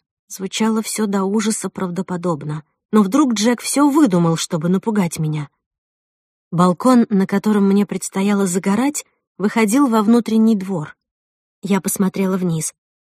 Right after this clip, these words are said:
Люди купались в бассейне и загорали. Подумав, что где-то среди них Джек, и я у него как на ладони,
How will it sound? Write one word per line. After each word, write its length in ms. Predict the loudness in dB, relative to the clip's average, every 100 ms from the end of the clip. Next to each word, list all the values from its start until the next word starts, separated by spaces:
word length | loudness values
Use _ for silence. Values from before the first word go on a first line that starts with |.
| _
Люди 280 | 0 2 2
купались 500 | -4 -4 -2 -2 -2
в 100 | -6
бассейне 640 | -6 -6 -4 0 2 2 0
и 180 | 0
загорали. 760 | -2 -2 -2 -4 -4 -8 -12 -18 _ _ _
Подумав, 440 | -4 2 4 4 0
что 180 | -6 -6
где-то 320 | -2 -2 -2
среди 320 | -4 -2 2
них 220 | 4 2
Джек, 440 | 0 -2 -4 -6 -16 _ _
и 80 | 2
я 200 | 4 6
у 60 |
него 260 | 6 4 2
как 200 | -2 0
на 100 | 0
ладони, 480 | 2 0 -2 -4